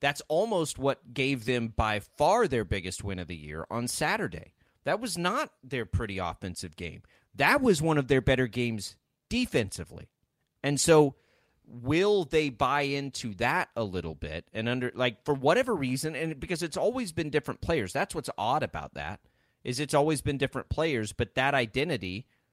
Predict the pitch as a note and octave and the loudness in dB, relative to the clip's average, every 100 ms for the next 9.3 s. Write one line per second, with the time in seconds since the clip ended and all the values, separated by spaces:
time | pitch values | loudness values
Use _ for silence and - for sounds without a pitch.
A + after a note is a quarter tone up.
0 | _ C#3 C#3 A#2 A2+ C3 D#3 F3+ - - | _ -4 -4 -2 0 2 2 0 -8 -6
1 | A#2+ F2+ D#2 - - B2+ - D#3 D3 C#3+ | -2 -2 -2 -6 2 2 2 -4 -4 -6
2 | G#2+ F2+ F#2+ A2+ C#3+ G2 F#2+ G2+ F#2+ G2 | -6 -10 -8 0 0 0 -2 -2 -2 -2
3 | F#2 A2+ B2 A#2+ B2+ A#2+ C#3 A2 D#2 D2 | 0 0 0 -2 2 2 2 0 -2 -6
4 | E2+ F#2 F#2+ G#2 G#2 G2 G2 G#2 - G2+ | -6 -4 -4 -6 -6 -4 -2 -4 -6 -4
5 | G2 F#2+ F#2+ F#2+ F#2 G2 G2+ G2 - G#2+ | -4 -4 -6 -10 -8 -8 -6 -8 -4 -4
6 | F#2+ F#2 - G2 G2+ - G#2+ G2 - F#2 | -4 -6 -8 -8 -8 -6 -4 -4 -6 -10
7 | - F#2+ F2 F2 F#2 F2 G#2 D#2+ G2 - | -8 -6 -6 -6 -8 -8 -8 -6 -6 -6
8 | F#2+ F2+ F#2 E2+ G2+ G2+ - G2 F2 D2 | -6 -6 -6 -6 -6 -4 -4 -6 -8 -8
9 | F#2+ G#2 D2+ | -4 -4 -6